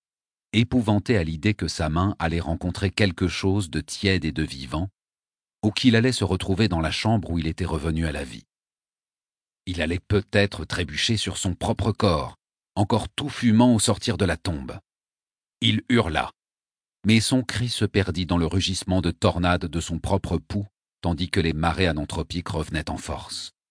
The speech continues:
La chambre qui leur avait servi de dortoir semblait plongée, elle aussi, dans cette terrible obscurité où ne filtre pas la moindre lueur. Mais la vision de Duré s'était habituée au noir, et il se rendit compte que le cube de Mobius lui-même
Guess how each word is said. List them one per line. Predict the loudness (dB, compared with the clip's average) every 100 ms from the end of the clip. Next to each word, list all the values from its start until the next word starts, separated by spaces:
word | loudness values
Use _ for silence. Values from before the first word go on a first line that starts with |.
| _ _ _ _
La | -2
chambre | 0 0 -2 -2 -4
qui | -4
leur | -2 -2
avait | -2
servi | -2 -2 -2
de | -2 0
dortoir | -2 0 2 2
semblait | 2 -2 -2 -6
plongée, | -4 -2 0 0 0 0
elle | -2 0
aussi, | -2 -2 -4 -4 _ _ _ _ 0
dans | 0
cette | 2 -2 0
terrible | 4 6 6 4
obscurité | 0 0 0 0 2 2
où | 4
ne | 2
filtre | 0 -4 -4 -4
pas | 0 0
la | 0
moindre | -2 -2 -4
lueur. | -2 -2 -4 -6 -12 _ _ _ _ _ -2
Mais | 4 6
la | 6
vision | 2 0 2 2
de | 2
Duré | 0 0 0
s'était | 0 -2 -2 -2
habituée | -2 -6 0 2
au | 2
noir, | 0 0 0 -2 -6 _ _ _ _ _ _ _
et | 4
il | 4
se | 2 2
rendit | 2 0 0
compte | 0 0 0
que | 0
le | 2
cube | 2 0 0
de | 0
Mobius | 2 2 2 0 0 -2
lui-même | -2 2 2 4 0 -2 -6